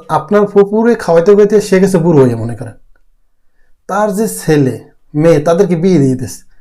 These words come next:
তাদের ঘরেও ছেলে মেয়ে হয়ে গেছে, এখনো তারা, এখনো তারা আপনার কাছে খাইতে চায়, এখনো তাদের ইচ্ছা করে,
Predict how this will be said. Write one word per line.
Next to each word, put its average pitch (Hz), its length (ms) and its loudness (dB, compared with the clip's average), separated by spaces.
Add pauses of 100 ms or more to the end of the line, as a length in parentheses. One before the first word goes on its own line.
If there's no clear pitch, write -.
(120)
তাদের 196 260 4
ঘরেও 233 200 4
ছেলে 180 260 2
মেয়ে 185 160 4
হয়ে 147 140 4
গেছে, - 380 -6 (1160)
এখনো - 340 2
তারা, 220 540 2 (880)
এখনো 226 300 0
তারা 214 180 2
আপনার 180 320 0
কাছে 165 220 -2
খাইতে 147 380 -2
চায়, - 280 -8 (920)
এখনো 190 300 -2
তাদের 170 320 -2
ইচ্ছা 156 320 -4
করে, - 340 -8